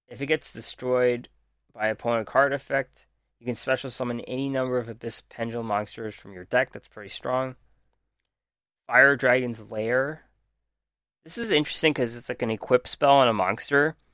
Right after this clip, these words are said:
They destroy a monster, and then you can banish three cards in your opponent's extra deck. So it's like a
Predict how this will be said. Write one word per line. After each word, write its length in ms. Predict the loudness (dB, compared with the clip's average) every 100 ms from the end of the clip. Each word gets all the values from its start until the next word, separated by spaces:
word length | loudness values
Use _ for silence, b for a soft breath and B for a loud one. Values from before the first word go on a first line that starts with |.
| _ _ _
They 160 | 0 2
destroy 400 | 2 2 6 6
a 40 |
monster, 400 | 8 6 4 0
and 120 | 0 2
then 120 | -2
you 60 |
can 140 | -2 -4 -2
banish 360 | 0 0 -2
three 340 | -6 -6 -4 0
cards 340 | 6 6 6
in 60 | -2
your 100 | -4
opponent's 340 | -4 -4 -4
extra 240 | -6 -8 -16
deck. 180 | -14
So 120 | -6 -6
it's 120 | -4
like 120 | 0
a 240 | 2 2